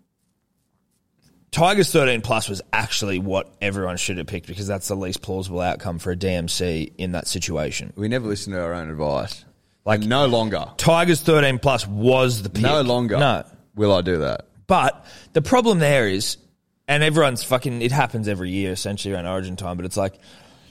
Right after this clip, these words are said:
Speaker 1: Panthers shouldn't have lost that game. It's only because of Origin they lost that game. And I'm not a Panthers fan, but the storyline of the Panthers streak was far more,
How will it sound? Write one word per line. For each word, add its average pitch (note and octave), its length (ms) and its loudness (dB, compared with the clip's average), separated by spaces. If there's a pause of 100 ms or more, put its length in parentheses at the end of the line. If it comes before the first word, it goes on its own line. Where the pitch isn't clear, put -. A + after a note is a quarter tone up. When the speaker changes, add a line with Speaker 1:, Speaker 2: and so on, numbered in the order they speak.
(180)
Speaker 1:
Panthers F3+ 580 2 (120)
shouldn't C#3 320 0
have A#2+ 80 4
lost A2 220 4
that G2+ 160 0
game. F2+ 400 -2 (140)
It's G#2+ 140 -8
only C3 220 2
because A#2+ 220 0
of - 80 -2
Origin G2 480 0
they F2 100 -4
lost F2+ 240 -8
that D2+ 160 -8
game. F2 240 -8 (540)
And G#2 840 -4 (360)
I'm G#2+ 120 -6
not A#2 120 0
a A#2+ 60 0
Panthers A#2+ 360 0
fan, C3 380 0 (160)
but F#2+ 260 0 (720)
the A2 180 0
storyline D3+ 640 4
of G#2 80 -2
the G2+ 80 -4
Panthers G2+ 340 -4
streak G2+ 400 -2
was F2+ 140 -6
far C#3+ 500 0
more, F2+ 360 2